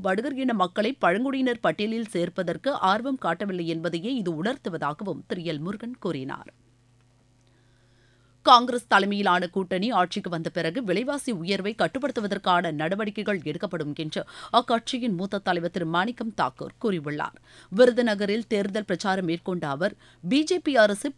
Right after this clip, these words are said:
பெட்ரோல், டீசல் மற்றும் சமையல் எரிவாயு சிலிண்டர் விலையை உயர்த்தியதால் தான்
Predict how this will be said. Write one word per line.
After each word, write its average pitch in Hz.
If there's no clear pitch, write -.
பெட்ரோல், 214
டீசல் 214
மற்றும் 247
சமையல் 233
எரிவாயு 240
சிலிண்டர் 202
விலையை 185
உயர்த்தியதால் 165
தான் 196